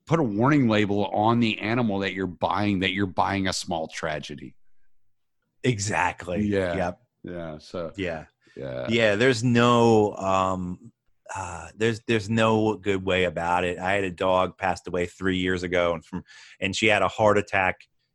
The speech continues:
Speaker 2: uh, in her sleep, or something happened in her sleep, and it was her time to go anyway. Like, literally, I was just trying to figure out when I was gonna take her to the vet, you know, and, and fortunately, I mean, she,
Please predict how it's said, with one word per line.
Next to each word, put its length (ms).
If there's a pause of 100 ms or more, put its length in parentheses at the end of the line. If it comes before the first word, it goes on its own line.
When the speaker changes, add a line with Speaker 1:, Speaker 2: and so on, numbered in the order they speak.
(160)
Speaker 2:
uh, 360
in 240
her 120
sleep, 440
or 40
something 360
happened 340
in 100
her 100
sleep, 400
and 180
it 80
was 140
her 100
time 320
to 60
go 200
anyway. 360
Like, 280
literally, 400
I 60
was 80
just 180 (180)
trying 280
to 80
figure 280
out 180 (280)
when 220
I 100
was 80
gonna 160
take 240
her 60
to 120
the 120
vet, 320 (640)
you 120
know, 260
and, 120 (100)
and 160
fortunately, 1040
I 60
mean, 240
she, 460